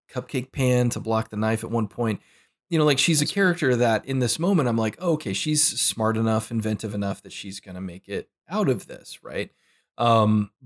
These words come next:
Speaker 1: but then the movie decides, "Oh, no, no, no, no, no, she's, she's good and dead." <laughs> And, and so the, in the, I, I guess we can call it the signature kill of the film. Uh, her head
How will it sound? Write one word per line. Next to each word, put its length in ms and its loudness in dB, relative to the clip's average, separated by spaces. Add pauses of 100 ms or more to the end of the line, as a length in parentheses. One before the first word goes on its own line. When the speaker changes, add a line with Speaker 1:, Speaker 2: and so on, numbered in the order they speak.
(120)
Speaker 1:
but 340 0
then 180 2
the 80 4
movie 200 2
decides, 540 2
"Oh, 140 2
no, 340 -2 (220)
no, 140 -2
no, 140 0
no, 260 -18 (140)
no, 140 -10
she's, 420 -4
she's 280 0
good 160 0
and 120 0
dead." 240 -10 (720)
<laughs> 80 -12 (140)
And, 260 -2 (560)
and 160 0
so 240 4
the, 240 2 (100)
in 180 0
the, 340 2
I, 180 -10
I 100 -2
guess 280 0
we 60 -8
can 120 -8
call 280 2
it 120 -4
the 80 -12
signature 720 -4
kill 480 0 (160)
of 220 -10
the 60 -12
film. 580 -2 (320)
Uh, 400 -2 (180)
her 120 -4
head 540 0